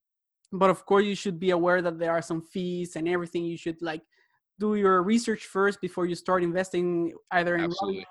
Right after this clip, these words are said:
Speaker 1: Robinhood or something like that, uh, because it's,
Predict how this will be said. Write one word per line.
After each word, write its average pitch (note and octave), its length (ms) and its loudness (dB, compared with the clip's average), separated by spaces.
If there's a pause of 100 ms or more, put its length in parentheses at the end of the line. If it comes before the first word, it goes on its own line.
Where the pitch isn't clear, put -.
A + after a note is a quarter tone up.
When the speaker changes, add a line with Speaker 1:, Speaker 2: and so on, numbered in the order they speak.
Speaker 1:
Robinhood F3+ 100 -6
or E3 320 -6
something F#3 200 -4
like E3 160 -4
that, A3+ 260 2 (520)
uh, E3+ 240 2
because F3 540 -2
it's, G3 440 -6